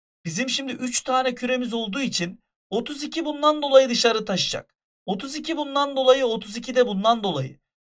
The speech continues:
Üç tane otuz iki ne yapar arkadaşlar? Doksan altı. Doksan altı santimetre küp dışarı su taşıyacak. Soru da bize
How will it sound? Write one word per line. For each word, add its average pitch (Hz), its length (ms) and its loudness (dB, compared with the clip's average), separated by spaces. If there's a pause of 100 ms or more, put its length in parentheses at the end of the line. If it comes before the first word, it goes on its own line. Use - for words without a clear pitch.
(100)
Üç 294 240 0
tane 240 240 6
otuz 226 220 -4
iki 226 140 -6
ne 240 40 4
yapar 233 240 6
arkadaşlar? 190 500 2 (200)
Doksan 202 360 2
altı. 143 440 2 (380)
Doksan 202 640 2
altı 196 580 4
santimetre 202 1000 0
küp 247 320 -6
dışarı 220 380 0
su - 220 -2
taşıyacak. - 460 -2 (600)
Soru 269 280 -2
da 339 100 2
bize 170 340 -2